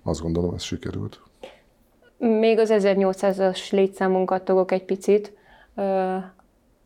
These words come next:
Speaker 2: mennyire kellett neked a helyszínre, helyszínen ott lenni? Mennyire vágytál te a helyszínre? Mennyi volt ebből az irodai munka? Vagy te is felvetted a gumicsizmát, és mentél, és megnézted, hogy jó-e a beton,
Speaker 1: Mhm.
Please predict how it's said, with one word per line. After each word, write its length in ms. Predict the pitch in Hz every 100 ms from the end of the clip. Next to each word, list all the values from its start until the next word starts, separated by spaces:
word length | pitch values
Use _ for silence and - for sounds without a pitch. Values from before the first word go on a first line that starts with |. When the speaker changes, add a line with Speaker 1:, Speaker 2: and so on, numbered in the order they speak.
| - 196
Speaker 2:
mennyire 540 | 196 208 294 330 190
kellett 280 | - 196 190
neked 260 | 190 185 185
a 60 | 180
helyszínre, 920 | - 185 180 - - 185 180 175 175 - _ _
helyszínen 460 | - 202 196 196 185 -
ott 140 | 185
lenni? 520 | 185 175 180 175 175 -
Mennyire 280 | 240 247 202
vágytál 680 | 220 220 220 - 180 185
te 180 | 185 180
a 40 |
helyszínre? 600 | 185 190 190 - 190 185 185
Mennyi 300 | 220 233 214
volt 220 | 196 196
ebből 200 | 185 185
az 160 | 196 226
irodai 400 | 214 190 185 190
munka? 500 | 180 180 180 180 -
Vagy 340 | - 185 185 - -
te 100 | 233
is 180 | 226 208
felvetted 680 | 208 196 190 190 - 185 185
a 380 | 185 180 180 190
gumicsizmát, 720 | 214 226 214 196 196 185 185
és 220 | 180 180
mentél, 580 | 196 190 185 185 180 175
és 180 | 175 180
megnézted, 500 | 196 185 185 190 185
hogy 180 | - 208
jó-e 260 | 220 190
a 80 | 185
beton, 460 | 175 185 175 175
Speaker 1:
Mhm. 80 | 202